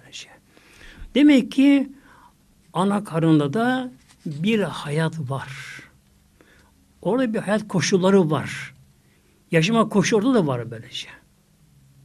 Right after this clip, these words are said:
Sonra dünyaya gelince ne oluyor çocuk? Oluyor hayat koşullarından dünyadaki hayat koşullarına dönüşüyor. Başka hayata gelişiyor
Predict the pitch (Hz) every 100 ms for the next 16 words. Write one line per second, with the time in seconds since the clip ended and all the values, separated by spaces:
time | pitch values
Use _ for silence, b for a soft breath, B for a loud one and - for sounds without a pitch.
0 | _ _ _ _ _ _ _ - 175 247
1 | 277 269 - _ _ _ _ _ - 185
2 | 190 175 160 165 139 131 220 277 277 -
3 | _ _ _ 160 226 208 175 - 233 285
4 | 285 B B B B _ _ _ _ _
5 | - 262 277 202 208 220 - 190 247 233
6 | 240 240 285 285 277 - _ _ - 175
7 | 233 240 220 196 233 220 185 - 214 202
8 | 147 147 135 135 127 - - _ _ _
9 | _ _ _ _ _ 165 143 165 160 139
10 | 120 104 - 131